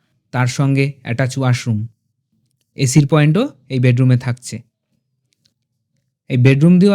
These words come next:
আপনি ফ্রন্টের সুন্দর ভিউ, তার সঙ্গে স্টেশন চত্বরটি আমি জুম করে দেখাচ্ছি, আপনারা দেখতে পাচ্ছেন।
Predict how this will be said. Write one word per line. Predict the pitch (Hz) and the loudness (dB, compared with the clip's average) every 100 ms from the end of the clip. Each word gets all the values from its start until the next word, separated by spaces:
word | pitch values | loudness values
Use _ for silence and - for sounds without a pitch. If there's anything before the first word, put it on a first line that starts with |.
| 165 | 0
আপনি | 170 170 | -2 -4
ফ্রন্টের | 160 139 127 156 156 _ _ _ - - | -2 -2 0 -2 -2 _ _ _ -12 0
সুন্দর | 160 165 160 | 4 4 4
ভিউ, | 143 220 180 | 4 2 0
তার | 127 | -4
সঙ্গে | 151 143 147 - | -2 0 -2 -2
স্টেশন | 175 165 208 202 - _ _ _ - | -4 0 0 -2 -4 _ _ _ -4
চত্বরটি | 165 165 160 175 165 | -4 -2 -2 0 2
আমি | 156 165 165 - 139 | 2 2 0 -6 -2
জুম | 139 143 | 0 2
করে | 170 147 | 2 2
দেখাচ্ছি, | 131 151 - 247 | 2 0 -2 -6
আপনারা | 160 151 139 | -2 -2 0
দেখতে | 135 131 151 | -2 -2 -4
পাচ্ছেন। | 143 - | -4 -4